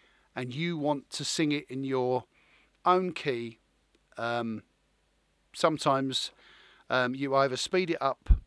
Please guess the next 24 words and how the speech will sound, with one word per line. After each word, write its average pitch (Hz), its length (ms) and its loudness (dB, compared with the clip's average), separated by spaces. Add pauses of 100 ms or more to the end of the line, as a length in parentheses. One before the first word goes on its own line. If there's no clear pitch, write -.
(120)
by 117 340 0
five 127 320 2
or 120 60 -6
six - 340 -6
or 123 100 -6
you 117 80 -10
slow 135 200 -2
it 123 120 -6
down 123 260 -2
by 98 120 -4
five 95 320 -8
or 98 80 -10
six. - 420 -10 (760)
Um, 117 380 -4 (180)
but - 420 -2 (220)
it 127 140 -12
depends 156 420 -2
on 139 140 -2
how 143 160 -2
it 127 100 -6
sounds 131 360 -6
to 131 80 -10
start 123 420 -4
with. 90 200 -12